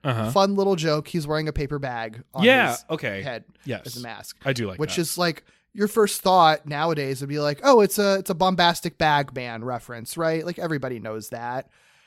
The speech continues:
Speaker 2: This was, like, three or four years before that.
Speaker 1: Oh,
Speaker 2: This, this
Speaker 1: wow.
Speaker 2: pre-, yeah, that,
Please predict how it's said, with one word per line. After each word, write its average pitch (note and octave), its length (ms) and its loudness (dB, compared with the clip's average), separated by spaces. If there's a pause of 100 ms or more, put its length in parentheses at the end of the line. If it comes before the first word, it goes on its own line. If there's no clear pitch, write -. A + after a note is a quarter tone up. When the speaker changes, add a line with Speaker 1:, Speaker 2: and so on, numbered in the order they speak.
Speaker 2:
This G3+ 220 2
was, C#4 160 0
like, B3+ 180 0
three - 360 -4
or G#3 80 2
four F#3+ 180 0
years D3+ 300 -2
before D3 340 -6
that. A2 240 -12 (180)
Speaker 1:
Oh, D4+ 160 2
Speaker 2:
This, F4 80 4
this F4+ 140 8
Speaker 1:
wow. G2 220 4
Speaker 2:
pre-, F#3+ 220 -8 (300)
yeah, F#3 260 4
that, F3+ 320 4